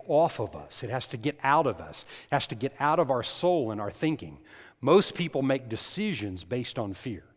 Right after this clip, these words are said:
"Well, I can't go there because of this." "Why?" "Well, we might die." "Who said that?"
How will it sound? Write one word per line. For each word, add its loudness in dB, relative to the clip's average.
"Well, 0
I -2
can't -2
go 0
there 0
because -4
of -6
this." -8
"Why?" -10
"Well, -4
we 0
might -4
die." -8
"Who -8
said -6
that?" -8